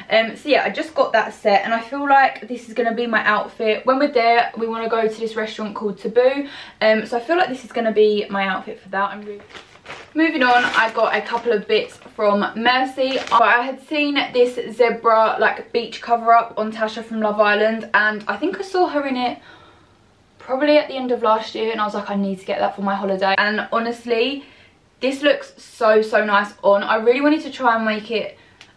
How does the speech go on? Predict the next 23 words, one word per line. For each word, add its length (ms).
an 140
evening 360
outfit, 500
but 120
my 80
mum 180
was 100
like, 240
"You 80
can't 260
do 60
it." 80
It's, 180
it 180
is 320
mesh, 580
but 140
if 80
I 100
was 160
to 60
just 260
wear, 380